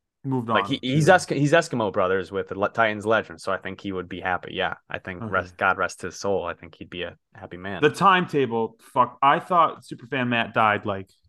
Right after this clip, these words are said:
Speaker 1: two days ago.
Speaker 2: No, no, no, no, no. Yeah.
Speaker 1: And
Speaker 2: No,
Speaker 1: then when
Speaker 2: you
Speaker 1: I asked the clarifying question, you were very rude. You were very
Speaker 2: I said,
Speaker 1: rude to
Speaker 2: I,
Speaker 1: me.
Speaker 2: I, I said two years ago, like, four times.
Speaker 1: You were very rude.
Speaker 2: I wasn't. Let's just move on to the Bills.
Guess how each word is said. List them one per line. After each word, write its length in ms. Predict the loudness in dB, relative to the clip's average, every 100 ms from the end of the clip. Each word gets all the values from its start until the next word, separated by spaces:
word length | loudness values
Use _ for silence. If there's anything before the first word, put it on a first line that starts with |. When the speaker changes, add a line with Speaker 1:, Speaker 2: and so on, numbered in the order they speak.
| _
Speaker 1:
two 280 | -12 -2 2
days 280 | 2 0 -4
ago. 240 | -14 -16 -6
Speaker 2:
No, 160 | 0 2
no, 120 | 2
no, 140 | 2
no, 100 | 0
no. 240 | -2 -4 -10 _ _
Yeah. 200 | -4 -4 -2 0
Speaker 1:
And 120 | 4
Speaker 2:
No, 60 |
Speaker 1:
then 100 | 6
when 100 | 6
Speaker 2:
you 40 | 6
Speaker 1:
I 80 | 4
asked 140 | 2
the 40 | 0
clarifying 400 | 0 2 -2 -4
question, 360 | -8 -6 -8
you 80 | -6
were 60 | -2
very 260 | 2 4
rude. 320 | 2 -2 -6 _ -10
You 80 |
were 60 | -2
very 140 | 4 6
Speaker 2:
I 20 |
said, 140 | 6 8
Speaker 1:
rude 40 |
to 60 | 8
Speaker 2:
I, 60 |
Speaker 1:
me. 60 | 8
Speaker 2:
I, 240 | 6 4 2
I 60 | 2
said 260 | 2 2
two 120 | 0
years 200 | -2 -2
ago, 300 | 2 2 2 0
like, 160 | -6
four 240 | 0 0 2
times. 340 | 2 0 2
Speaker 1:
You 100 | 4
were 120 | 6
very 260 | 6 4 4
rude. 180 | -2 -12 -20 -20 _ -2
Speaker 2:
I 100 | 2
wasn't. 400 | 2 0 -8 -14 _ _ _ _ _ _ _ _ _ _
Let's 220 | 8 8 8
just 80 | 10
move 180 | 12 12
on 160 | 10
to 60 | 8
the 80 | 6
Bills. 420 | 8 8 6